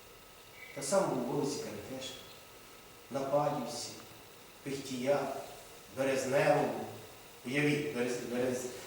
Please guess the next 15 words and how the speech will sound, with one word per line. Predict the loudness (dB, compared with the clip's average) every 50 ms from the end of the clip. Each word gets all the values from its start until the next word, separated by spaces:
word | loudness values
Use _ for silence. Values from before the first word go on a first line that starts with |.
| -12 -14 -14 -16 -16 -16 -8 -2
Березнянська | 0 2 2 4 4 4 4 4 4 2 2
сільська | 0 0 0 0 2 4 6
рада. | 8 8 8 6 6 4 0 -2 -4 -8 -10 -12 -14 -14 -16 -16 -16 -16 -16 -16 -18 -18 -16 -6
Входить | 0 2 4 4 4 4 2 0 0 -4 -6 -8 -10 -12 -14 -16 -18 -18 -18 -18 -18 -18 -18 -20 -20 -20 -20 -20 -20 -20 -20 -20 -20 -20 -20 -20 -20 -20 -20 -20 -20 -20 -20 -20 -16 -8
п'ять | 2 4 6 6 6 6
сіл. | 4 2 2 -2 -4 -8 -10 -12 -16 -16 -18 -18 -18 -20 -20 -20 -20 -20 -20 -20 -20 -20 -20 -20 -20 -20 -20 -20 -20 -20 -20 -20 -20 -20 -18 -18 -18 -18 -16 -12
Бутівці, | -10 -8 -6 -6 -6 -6 -6 -4 -2 0 0 0 0 2
Лисенці, | 2 2 2 2 0 -2 -4 -4 -6 -6 -8 -8
Берез-, | -4 -2 0 0 0 0 0 -2 -4 -4
Березневе, | -4 -4 -4 -4 -2 -2 0 0 0 0 0 -2 -2
Нападівка, | -4 -2 0 2 4 4 4 2 0 -4 -4 -6 -8 -10
Пихтія. | -10 -10 -10 -8 -6 -6 -6 -8 -10 -12 -14 -16 -18 -18 -18 -18 -18 -20 -20 -20 -20 -20 -20 -20 -20 -20 -20 -20 -20 -20 -20 -20 -18 -12 -6
І | -2
от | 0 0 2 2 6
села | 6 6 8 6 4